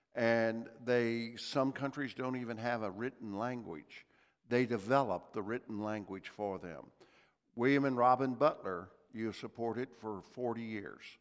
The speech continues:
A few years ago, we showed a video of them bringing the scripture and how all the people came out and they had a revival of eight days just reading the scripture, twenty-four hours a day,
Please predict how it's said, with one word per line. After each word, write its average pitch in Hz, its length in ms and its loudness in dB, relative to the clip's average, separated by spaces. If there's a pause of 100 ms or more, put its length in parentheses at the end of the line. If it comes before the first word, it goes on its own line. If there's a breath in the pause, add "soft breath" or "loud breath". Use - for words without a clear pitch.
(720)
A 107 280 0
few 160 220 -4
years 165 400 4
ago, 151 400 8
we 143 180 0
showed 139 400 0
a 127 60 -2
video 113 840 2
of 117 260 2
them 127 300 2
bringing 127 540 0
the 110 120 -6
scripture 101 680 -6 (340 soft breath)
and 113 140 -4
how 113 200 2
all 127 280 6
the 135 120 -2
people 139 320 -6
came 135 360 -4
out 131 280 0
and 117 120 -4
they 127 140 0
had 131 140 0
a 123 40 -4
revival 117 720 0
of 107 140 -2
eight 180 300 0
days 180 580 -2 (360 soft breath)
just 143 360 0
reading 180 500 -4
the 165 120 -6
scripture, - 520 -8
twenty-four 185 720 0
hours 165 380 0
a 131 80 -8
day, 151 380 -4